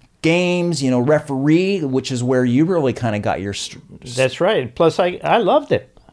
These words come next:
Speaker 2: I mean, I, I would get fired up for a big game, and, uh, it just, I just loved it.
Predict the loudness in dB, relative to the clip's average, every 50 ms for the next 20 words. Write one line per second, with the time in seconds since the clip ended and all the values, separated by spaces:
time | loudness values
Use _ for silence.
0 | _ _ _ -4 -2 0 0 2 2 2 2 2 0 -4 -6 -6 -8 -4 -2 0
1 | 2 2 0 0 0 -2 -4 -4 -4 -2 0 0 2 2 2 0 -2 -2 -2 -2
2 | -2 -2 0 0 -2 -2 -2 -2 -4 -2 -2 -2 -2 -2 -2 -2 -2 -2 -4 -4
3 | -6 -8 _ _ -20 -20 -20 -20 _ _ _ -10 -4 -2 0 2 2 2 2 0
4 | 0 0 0 -2 -4 -6 -12 -16 -20 -20 _ _ _ _ _ _ _ _ -20 -20
5 | _ _ _ -14 -12 -8 -4 -4 -4 -4 -4 -10 -12 -6 -4 -4 -2 -2 -4 -6
6 | -4 -2 -2 -2 -2 -2 -4 -10 -10 -10